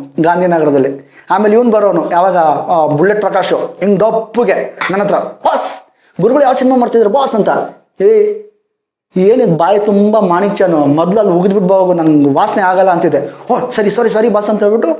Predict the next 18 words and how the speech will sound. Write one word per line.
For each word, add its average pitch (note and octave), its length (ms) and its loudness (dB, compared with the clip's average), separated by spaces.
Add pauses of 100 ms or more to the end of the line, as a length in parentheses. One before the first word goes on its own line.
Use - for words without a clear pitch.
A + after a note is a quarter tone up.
(400)
ಆ, D3 360 2
ಬುಲೆಟ್ F3+ 300 2
ಪ್ರಕಾಶ್ G#3 300 -2
ಬಂದು F3+ 500 2
ನನ್ನ D#3+ 180 0
ಹತ್ರ, E3+ 140 -2
actually F3+ 260 0
ಹೇಳ್ಬೇಕಂದ್ರೆ F3+ 420 0
ಇದು C3+ 480 0 (120)
ಸತ್ಯ E3 260 -2
ಆ G#3+ 60 2
ವಿಷಯಗಳು. F#3 640 0 (160)
ಆಗ G3 140 0
ಆ, G3+ 200 0 (200)
ಆ F#3+ 60 0
ಯಪ್ಪ F#3+ 180 -2
ಉಗಿದ್ಬಿಟ್ಟು G#3 380 2
ಬರೋನು, F#3 220 0